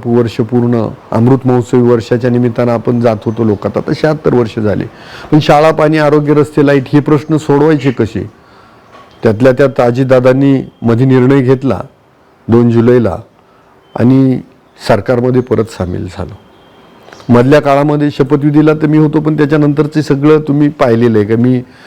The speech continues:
लोकांमध्ये जात होतो, लोकांना विचारत होतो. लोकांनी,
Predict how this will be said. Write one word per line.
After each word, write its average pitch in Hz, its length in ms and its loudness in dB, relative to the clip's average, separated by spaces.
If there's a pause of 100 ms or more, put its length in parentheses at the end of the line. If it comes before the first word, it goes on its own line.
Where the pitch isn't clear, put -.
(220)
लोकांमध्ये 123 580 0
जात 117 220 0
होतो, 123 180 -2
लोकांना 117 400 0
विचारत 117 420 0
होतो. 113 400 -2 (520)
लोकांनी, 123 600 2